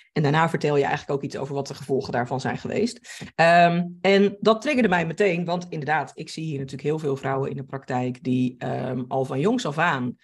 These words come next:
dik zijn of dikker zijn dan de, ehm, de groeicurve zogenaamd laat zien wat dan oké zou zijn. En dat dat eigenlijk altijd heel veel effect heeft op hoe vrouwen vervolgens naar hun lichaam gaan kijken en, ehm, ook hoe ze omgaan met eten. Kan jij eens wat vertellen over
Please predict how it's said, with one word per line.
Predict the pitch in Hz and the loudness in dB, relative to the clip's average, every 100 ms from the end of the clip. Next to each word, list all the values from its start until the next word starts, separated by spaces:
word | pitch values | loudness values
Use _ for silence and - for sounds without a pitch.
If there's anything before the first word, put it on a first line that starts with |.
| _ _ - | _ _ -8
dik | 156 160 | -6 -4
zijn | - 135 135 | -2 -2 -2
of | 151 131 | -4 -2
dikker | 147 139 151 | -2 -2 -4
zijn | 147 131 131 127 | -2 0 0 -2
dan | 135 135 127 127 | -2 -2 -4 -6
de, | 135 135 123 - | -6 -4 -4 -6
ehm, | 131 135 135 135 135 | -8 -6 -6 -6 -6
de | 143 | -8
groeicurve | 127 147 139 151 143 131 131 | -4 -4 -2 0 0 0 -4
zogenaamd | 139 135 139 123 127 | -4 -6 -4 -4 -2
laat | 127 123 | -2 -2
zien | - 139 135 | -4 -4 -4
wat | 127 | -6
dan | 131 123 | -6 -6
oké | 127 180 | -2 0
zou | 185 131 | 0 -2
zijn. | 135 123 196 - - - - - | -6 -6 -8 -12 -20 -20 -20 0
En | 214 208 | 4 6
dat | 220 | 6
dat | 208 | 4
eigenlijk | 147 190 196 180 | 4 2 2 0
altijd | 165 160 | -2 -2
heel | 151 135 | -4 -6
veel | - | -8
effect | 127 170 170 | -8 -8 -6
heeft | 151 131 135 - | -2 -2 -2 -2
op | 143 - | -2 -2
hoe | 143 | -4
vrouwen | 131 123 135 | 0 0 0
vervolgens | 135 131 131 - | -2 -4 -4 -2
naar | 131 | -2
hun | 135 | 0
lichaam | 143 143 139 | -2 -4 -6
gaan | 139 | -6
kijken | 135 131 139 143 - | -2 -2 -4 -8 -4
en, | 139 135 139 - - _ | -4 -4 -6 -12 -20 _
ehm, | 135 131 135 135 135 - | -4 -4 -4 -6 -8 0
ook | 147 | 0
hoe | 156 | 0
ze | - | -2
omgaan | 143 143 139 | -2 -2 -4
met | 143 - | -6 -6
eten. | 127 131 135 220 - - - - | -4 -4 -4 -6 -6 -18 -20 -2
Kan | 226 | 2
jij | 247 285 | 4 4
eens | 269 | 2
wat | 240 | 0
vertellen | 240 220 220 202 | 0 2 4 6
over | 190 185 190 185 180 - | 4 2 4 2 0 -6